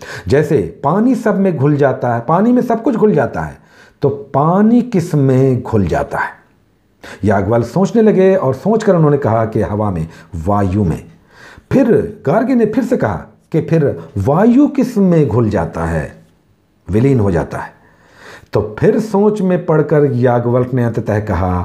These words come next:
"अंतरिक्ष में।" और इस तरह से प्रश्नों का वाद विवाद चलता रहा। तो ये संवाद दरअसल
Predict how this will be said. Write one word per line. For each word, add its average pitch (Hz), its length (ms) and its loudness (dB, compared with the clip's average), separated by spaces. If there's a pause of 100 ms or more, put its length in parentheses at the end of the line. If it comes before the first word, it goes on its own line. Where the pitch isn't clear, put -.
(120)
"अंतरिक्ष 196 540 0
में।" - 240 0 (520)
और 131 100 2
इस 165 120 0
तरह 180 120 4
से 180 140 0
प्रश्नों 165 440 -2
का 147 420 0 (240)
वाद 123 500 0
विवाद 113 360 0
चलता 127 380 -2
रहा। 185 240 0
तो 208 200 -8
ये 170 280 0
संवाद 110 720 -2 (280)
दरअसल 101 640 -2